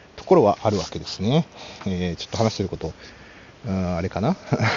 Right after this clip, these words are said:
なので、えー、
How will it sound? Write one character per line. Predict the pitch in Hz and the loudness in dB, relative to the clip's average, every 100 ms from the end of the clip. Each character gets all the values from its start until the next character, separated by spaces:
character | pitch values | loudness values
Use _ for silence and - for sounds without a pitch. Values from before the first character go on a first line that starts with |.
| - - - - - - - - - - - - - - - - - - - - 247 - - - - - - - - - - - - - | 0 0 0 -2 -6 -8 -8 -16 -14 -14 -14 -16 -18 -14 -12 -10 -12 -6 -4 -4 -4 -6 -10 -16 -20 -20 -20 -20 -18 -16 -16 -14 -4 6
な | 180 | 6
の | 123 | 8
で、 | 117 113 87 - - - - - | 8 8 6 -2 -10 -12 -12 0
え | 110 107 104 98 98 | 4 4 4 4 2
ー、 | 107 | -2